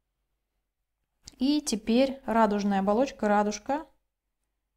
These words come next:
Ну, то есть это то, какого цвета глаза. Голубые глаза, карие, зеленые. Это называется радужка. Такой вот кружочек. Он у всех разный, разного цвета. Мы его обводим.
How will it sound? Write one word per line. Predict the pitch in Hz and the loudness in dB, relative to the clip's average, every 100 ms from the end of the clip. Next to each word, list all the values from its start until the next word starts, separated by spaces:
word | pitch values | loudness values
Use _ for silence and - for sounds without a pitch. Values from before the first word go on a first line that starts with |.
| _ | _
Ну, | 302 | -6
то | 226 | -4
есть | 220 214 | -4 -6
это | 214 | -8
то, | 208 277 | -2 -2
какого | 214 - 226 | -4 -6 -6
цвета | 220 208 196 185 | -4 -4 -4 -4
глаза. | 190 190 180 | -4 -2 -4
Голубые | 214 277 190 180 185 | -2 -2 -2 -6 -6
глаза, | 190 185 180 | -8 -8 -8
карие, | 180 185 190 208 196 185 - _ _ - | -8 -2 0 0 -4 -8 -14 _ _ -18
зеленые. | 240 214 180 185 185 185 - | -8 -4 -2 -2 -4 -8 -14
Это | - | -6
называется | 240 202 208 214 208 | -4 -2 -4 -4 -2
радужка. | 185 180 190 - - - _ _ _ _ _ _ _ _ _ _ _ _ _ | -2 -2 -6 -10 -16 -16 _ _ _ _ _ _ _ _ _ _ _ _ _
Такой | - 208 | -14 -10
вот | 202 - | -10 -10
кружочек. | 214 220 220 294 320 262 - | -6 -6 -2 -4 -4 -10 -10
Он | 262 277 | -6 -6
у | |
всех | 247 254 - | -6 -10 -6
разный, | 196 202 202 190 | -2 -2 -2 -4
разного | 190 233 247 202 | -4 -2 -2 -2
цвета. | - 196 185 269 311 _ _ _ _ _ _ _ _ _ | -8 -8 -8 -10 -12 _ _ _ _ _ _ _ _ _
Мы | 226 240 | -2 0
его | 220 190 - | 0 -2 -2
обводим. | 196 196 285 302 285 | -4 -4 -2 0 -2